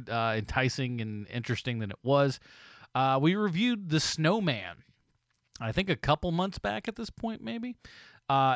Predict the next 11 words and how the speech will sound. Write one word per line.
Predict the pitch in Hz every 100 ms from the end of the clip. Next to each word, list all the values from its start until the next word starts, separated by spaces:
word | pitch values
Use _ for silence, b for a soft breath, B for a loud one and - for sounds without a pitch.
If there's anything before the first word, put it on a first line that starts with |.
| 143
and | 147 143 143 139 135
as | 151 151 120
bad | 113 185 208
as | 175 131
that, | 160 139
like, | 143 123
this | 185 202 196
would | 190 143
be | 131 160 135
a | 120
great, | 117 117 120 151 170